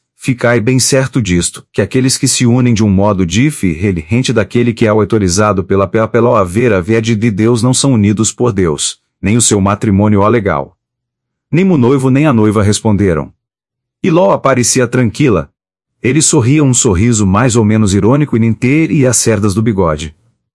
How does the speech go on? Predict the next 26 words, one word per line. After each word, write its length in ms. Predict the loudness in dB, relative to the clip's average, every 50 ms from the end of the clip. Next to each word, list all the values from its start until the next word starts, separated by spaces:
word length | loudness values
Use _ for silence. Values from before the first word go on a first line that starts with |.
| _ _ _ _
O 40 | -2
maenesteiro 720 | 0 0 2 2 0 0 0 -2 -2 0 0 0 2 2 2
então 320 | 0 0 0 0 0 0
disse 280 | 0 0 0 0 0 0
ao 100 | 2 2
noivo: 420 | 2 2 0 0 -2 -4 -10 -16 _ _ _ _ _ _ _ _ _ _ _ _ _ _ _ _ _ _ _ _
"Queres 320 | -4 -2 0 0 0 -2 0
casar 380 | 0 0 0 2 2 0 0
com 160 | 0 0 0 0
esta 260 | 0 0 0 0 0
moó 480 | 0 2 2 2 2 2 2 2 2
e 120 | 2 0 0
rá 180 | 0 -2 -2
para 200 | -2 -2 -2 0
viverdes 460 | 0 -2 0 0 0 0 0 0 0 0
juntos, 960 | 2 2 2 2 2 2 2 2 2 0 0 0 -2 -2 -4 -8 -10 -12 _ _ -12
segundo 540 | -8 -4 -2 -2 -2 0 0 0 2 2 2
a 20 |
ordenação 520 | 2 2 2 2 0 0 0 0 0 0
de 100 | 0 0
Deus, 480 | 0 0 0 0 0 0 -2 -6 -10 -12 _ _ _
no 80 | -4 -2
estado 340 | -2 0 0 0 0 0 -2
santo 360 | -2 0 0 0 0 0 0
do 80 | 0
matrimônio? 680 | 0 0 0 0 0 0 0 0 0 0 -2 -4 -6